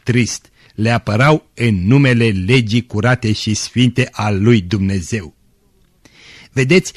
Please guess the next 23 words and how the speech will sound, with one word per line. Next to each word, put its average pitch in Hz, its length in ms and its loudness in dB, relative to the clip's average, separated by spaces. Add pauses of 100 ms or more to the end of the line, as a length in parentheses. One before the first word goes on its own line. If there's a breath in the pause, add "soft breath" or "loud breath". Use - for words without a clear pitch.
(120 soft breath)
în 151 160 2
timp 226 260 2
ce 220 100 4
Mântuitorul 196 640 4
nostru 180 340 0
s-a 170 160 -2
dus 160 220 -2
la 160 120 2
muntele 131 440 4
Măslenilor 120 680 2
să 131 160 -4
se 131 160 0
roage 139 440 2 (220 soft breath)
și - 160 -4
să 220 160 0
stea 180 220 -2
toată 147 320 0
noaptea 131 380 2
într-o 120 240 0
strânsă 131 440 -2
părtășie 123 580 -2
cu 127 140 -2
Dumnezeu, 160 520 0